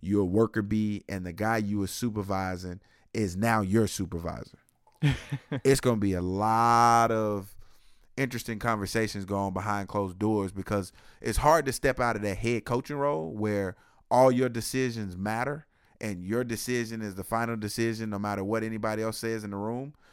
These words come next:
Speaker 1: to now you being voiceless, pretty much. You can, you can express your displeasures in something, but it doesn't mean that it's gonna be heard, right?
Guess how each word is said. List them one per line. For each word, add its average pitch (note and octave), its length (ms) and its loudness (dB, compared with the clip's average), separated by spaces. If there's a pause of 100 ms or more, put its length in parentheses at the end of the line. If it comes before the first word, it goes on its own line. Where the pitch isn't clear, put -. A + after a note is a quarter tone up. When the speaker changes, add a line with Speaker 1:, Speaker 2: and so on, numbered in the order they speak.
(280)
Speaker 1:
to A#2 140 0
now B2 400 0
you A2+ 360 0
being A2 600 -2 (640)
voiceless, C3+ 640 -2 (100)
pretty A#2+ 180 -4
much. G2 240 -8
You B2+ 300 -6
can, D#3 320 -6
you E3 160 -12
can C3+ 320 -6 (720)
express - 880 0
your C#3 160 0
displeasures C3+ 840 -2
in G2 100 -6
something, G#2 360 -6
but G#2 140 -2
it G#2+ 80 -4
doesn't A#2 300 -2
mean A#2+ 300 -2
that G#2+ 200 -4 (300)
it's - 180 -4
gonna A2+ 340 -2 (800)
be A2+ 180 0
heard, G#2+ 460 2
right? A#2+ 320 -2